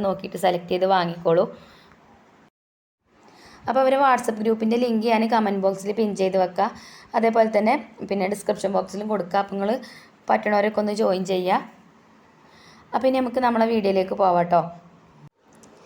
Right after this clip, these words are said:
അപ്പോൾ നമ്മൾ അരിയൊക്കെ തിളപ്പിച്ച് ഊറ്റാൻ വെള്ളമൊക്കെ അടുപ്പത്ത് വെച്ചിട്ടില്ലേനു. അപ്പോൾ വെള്ളമൊക്കെ ഇപ്പോൾ ചൂടായിട്ടുണ്ട്.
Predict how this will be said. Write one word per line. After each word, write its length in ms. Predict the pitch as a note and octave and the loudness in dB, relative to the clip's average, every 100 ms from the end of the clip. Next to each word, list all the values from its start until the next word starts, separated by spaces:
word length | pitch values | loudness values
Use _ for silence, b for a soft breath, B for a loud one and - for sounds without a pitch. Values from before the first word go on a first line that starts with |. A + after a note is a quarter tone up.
| B B B B - | B B B B -12
അപ്പോൾ 120 | A3 A#3+ | -2 0
നമ്മൾ 160 | B3 B3 C4 A3+ | 2 2 2 2
അരിയൊക്കെ 260 | A3+ A#3+ B3 | 2 2 2
തിളപ്പിച്ച് 320 | A#3 B3 A#3 A#3+ | 2 0 -4 -2
ഊറ്റാൻ 160 | A#3+ A#3+ | 0 2
വെള്ളമൊക്കെ 320 | A#3 A#3 A#3 A3+ | 2 2 0 -2
അടുപ്പത്ത് 260 | A3 G3+ G#3+ | -2 -2 -4
വെച്ചിട്ടില്ലേനു. 480 | G3+ - F#3+ F3 E3+ | -4 -6 -4 -2 -2
അപ്പോൾ 120 | F#3 G3+ | -2 0
വെള്ളമൊക്കെ 320 | G3 G#3 G#3 | 0 -2 -4
ഇപ്പോൾ 140 | A3 A#3 | -4 -2
ചൂടായിട്ടുണ്ട്. 640 | G#3+ F#3+ F#3+ F3+ F3+ F#3 | 2 2 2 0 -2 0